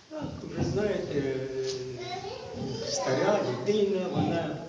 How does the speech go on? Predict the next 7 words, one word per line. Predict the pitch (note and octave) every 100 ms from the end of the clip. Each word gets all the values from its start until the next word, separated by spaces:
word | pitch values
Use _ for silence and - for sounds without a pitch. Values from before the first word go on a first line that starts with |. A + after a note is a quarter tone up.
| -
е, | A#2+ A#2 - - - - - C#3+
відживає | C3 C3+ C3 A2+ B2+
свій | - B2+ A#2 A#2
вік | G3 -
і | -
так | - G#3+ B2
далі. | B2+ A2